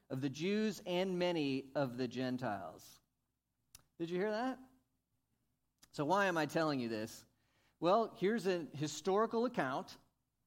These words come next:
outside the biblical record,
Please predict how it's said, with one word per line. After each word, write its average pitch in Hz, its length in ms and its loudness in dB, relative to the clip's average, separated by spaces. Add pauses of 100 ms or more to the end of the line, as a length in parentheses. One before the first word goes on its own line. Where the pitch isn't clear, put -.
(1200)
outside 196 640 6
the 190 80 2
biblical 180 500 2
record, 165 500 0